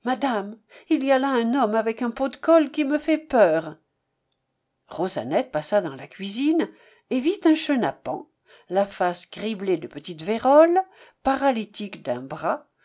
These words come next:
aux trois quarts ivre et bredouillant. C'était l'afficheur de maître Gautereau. L'opposition à la saisie ayant été repoussée, la vente naturellement s'ensuivait. Pour sa peine d'avoir monté l'escalier,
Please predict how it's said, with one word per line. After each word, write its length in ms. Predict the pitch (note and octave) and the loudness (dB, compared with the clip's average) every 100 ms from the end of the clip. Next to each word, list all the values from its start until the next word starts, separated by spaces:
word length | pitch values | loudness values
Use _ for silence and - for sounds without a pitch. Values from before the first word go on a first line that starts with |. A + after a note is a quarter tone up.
| _ _ | _ _
aux 120 | A3 | -2
trois 300 | A3 - D4+ | -2 4 4
quarts 380 | D4 - A#2+ - - | 4 -2 -6 -10 -10
ivre 460 | B3 C#4 D#4 D#4 D4+ D4 _ | -2 0 2 0 -2 -6 _
et 120 | G#3+ F#3 | -4 -4
bredouillant. 680 | D3+ G#3+ A3+ D#3+ D#3 - _ _ _ _ _ _ _ _ _ | -2 -2 0 -2 -4 -6 _ _ _ _ _ _ _ _ _
C'était 460 | - - C#4+ D#4+ D4+ | -8 -6 -2 0 0
l'afficheur 800 | A3 C4+ C#4 A3 - B3+ C4 G#3+ | 2 0 -2 -8 -2 2 2 0
de 140 | E3+ | -4
maître 420 | F#3 A#3 A#3+ - | -2 -2 -4 -12
Gautereau. 680 | D#3 G#3+ A#3 B2+ - - _ _ _ _ _ _ _ _ | -6 -6 -6 -10 -10 -12 _ _ _ _ _ _ _ _
L'opposition 880 | C#3+ F#3+ G#3 D4+ D4+ C#4 - C4+ G#3+ | -2 0 2 0 0 -2 -4 -2 -2
à 100 | D3+ | 0
la 140 | D3+ | 0
saisie 520 | D#3 - F#3+ F3+ G#3 F3+ | -2 -4 -4 -4 -2 0
ayant 320 | D#3 D#3+ D#3 | 0 -2 -6
été 320 | D#3 D#3 C3+ | -10 -12 -12
repoussée, 800 | - D4 - D#3+ - A#3 E4+ _ _ _ _ - | -4 -6 -6 -12 -6 -6 -8 _ _ _ _ -8
la 180 | F3 D#3 | -6 -2
vente 380 | D3+ G#3+ B3+ | 0 -2 -2
naturellement 720 | F3+ F3 D#3+ F#3+ D#3+ D3+ E3 C#4 | -2 -2 -2 -6 -4 -2 0 -2
s'ensuivait. 760 | C#4+ C4 - F#3 D#3 C3+ - _ _ _ _ _ _ _ _ _ _ _ _ _ | -2 -6 -6 -10 -8 -8 -10 _ _ _ _ _ _ _ _ _ _ _ _ _
Pour 180 | - C4 | -10 -2
sa 160 | - C4+ | 0 0
peine 400 | - E4 D#4 G3 | 4 6 6 2
d'avoir 320 | E3 F3 D#3+ | 0 0 -2
monté 300 | E3+ F3 F#3+ | -2 -4 -6
l'escalier, 680 | F3+ - A#3+ A3+ C4 C#4+ | -6 -6 -6 -4 -2 -2